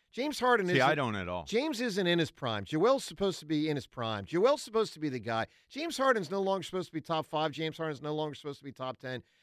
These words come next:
Speaker 1: Joel Embiid's supposed to be top three. Some people think Joel's number one. I, I just, I, I, I've thought a lot about it, from Ben Simmons to Carson Wentz and all the twists and turns through the years. Some of the playoff games Randall would lose. Some of the playoff games Donovan would lose.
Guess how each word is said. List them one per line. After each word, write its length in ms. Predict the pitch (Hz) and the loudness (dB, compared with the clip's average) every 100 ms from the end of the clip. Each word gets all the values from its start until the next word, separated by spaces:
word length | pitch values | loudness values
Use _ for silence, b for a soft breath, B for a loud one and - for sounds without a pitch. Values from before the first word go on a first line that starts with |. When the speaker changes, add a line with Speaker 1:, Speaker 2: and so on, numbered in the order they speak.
| _ | _
Speaker 1:
Joel 280 | 180 269 339 | 0 2 2
Embiid's 280 | 170 214 - | 0 0 -2
supposed 260 | 160 160 | -4 -4
to 60 | 135 | -4
be 80 | 123 | -6
top 260 | 131 131 - | -4 -4 -6
three. 340 | 98 120 110 - _ | -4 -4 -4 -8 _
Some 220 | - 277 | -6 -4
people 260 | 320 269 196 | -2 -2 -2
think 220 | 190 170 | -2 0
Joel's 340 | 160 160 156 | 2 4 2
number 240 | 135 139 120 | 0 -2 -4
one. 380 | 95 110 117 80 _ _ _ _ _ | -4 -6 -6 -10 _ _ _ _ _
I, 140 | 175 185 | -8 2
I 160 | 214 | 2
just, 320 | 294 311 220 - | 2 0 -2 -2
I, 340 | 185 226 262 233 | 2 4 4 2
I, 140 | 196 202 | -6 2
I've 140 | 226 - | 2 2
thought 220 | 285 311 | 2 2
a 60 | 311 | 4
lot 260 | 240 247 | 6 6
about 320 | 233 220 220 | 6 6 6
it, 100 | 220 | 4
from 140 | 170 160 | 0 -2
Ben 260 | 185 240 | 0 0
Simmons 480 | 190 208 208 208 190 | 0 -2 0 0 0
to 100 | 160 | -6
Carson 440 | - 185 208 - 180 | 0 2 2 0 -2
Wentz 300 | 175 180 - | 0 0 -2
and 80 | 165 | -2
all 100 | 196 | 0
the 120 | 196 | -2
twists 300 | - 196 - | 0 -2 -2
and 100 | 156 | -6
turns 280 | 175 170 - | -2 -2 -2
through 140 | 165 | -4
the 100 | 147 | -2
years. 380 | 147 156 151 - _ _ _ | 0 0 -2 -8 _ _ _
Some 180 | - 196 | -2 0
of 60 | |
the 60 | 190 | 0
playoff 400 | - 190 185 175 | 2 6 6 4
games 320 | 185 180 165 | 2 0 0
Randall 320 | 135 160 170 165 | 2 2 4 2
would 100 | 156 | 0
lose. 300 | 160 165 - | 2 0 0
Some 120 | 170 | -4
of 40 | |
the 60 | 170 | -2
playoff 360 | - 160 160 | 0 2 2
games 260 | 170 156 143 | 0 -2 -2
Donovan 440 | 147 147 151 147 | -2 -2 0 -2
would 120 | 143 135 | -2 -2
lose. 380 | 151 147 - | -2 -2 -8